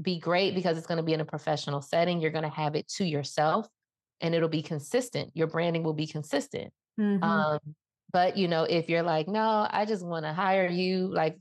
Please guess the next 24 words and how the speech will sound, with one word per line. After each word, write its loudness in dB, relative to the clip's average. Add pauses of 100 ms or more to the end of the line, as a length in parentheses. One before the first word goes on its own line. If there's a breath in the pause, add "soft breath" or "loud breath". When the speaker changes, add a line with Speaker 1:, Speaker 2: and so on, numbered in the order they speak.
Speaker 1:
when -2
I 0
record, 0
I 2
have 2
a 0
podcast, -2
like -4
I 0
said, -2 (340)
we 0 (260)
film 2
it 2
all 4
in 0
the -2
space. -4 (920)
I 2
have, 2
I 2
bring 0
in -2
a -6
team. -8